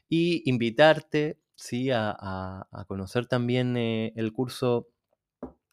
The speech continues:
de sentido expresivo. Es un curso intensivo online, eh, de cuatro módulos. Uno de ellos está dedicado a, al trazado, que es de lo que estu-, ah, estuvimos hablando. Y están los ejercicios grabados para poderlos explorar.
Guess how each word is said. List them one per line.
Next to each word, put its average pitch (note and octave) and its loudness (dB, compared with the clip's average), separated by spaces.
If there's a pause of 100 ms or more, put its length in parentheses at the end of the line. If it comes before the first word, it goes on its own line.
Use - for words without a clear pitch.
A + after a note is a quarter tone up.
(140)
de G2+ 2
sentido A#2 2
expresivo. D#3 2
Es B2+ 0
un G#2 -4
curso G#2+ -4
intensivo G2+ 2
online, C#3 2 (500)
eh, G2 0
de F2+ -2
cuatro G#2 4
módulos. C3+ 6
Uno B2 4
de A#2+ 8
ellos B2 0
está G#2 2
dedicado G2 2
a, F2 -6 (260)
al F#2+ 0
trazado, F2 0 (120)
que F#2 -6
es E2+ -6
de F2+ -2
lo - -6
que F#2 -14
estu-, - -20
ah, F2 -8
estuvimos F#2+ -2
hablando. E2+ 0
Y G2 -4
están A2+ 4
los - -2
ejercicios D3 2
grabados C3+ 8
para F#2+ 2
poderlos G2+ 0
explorar. F2 -2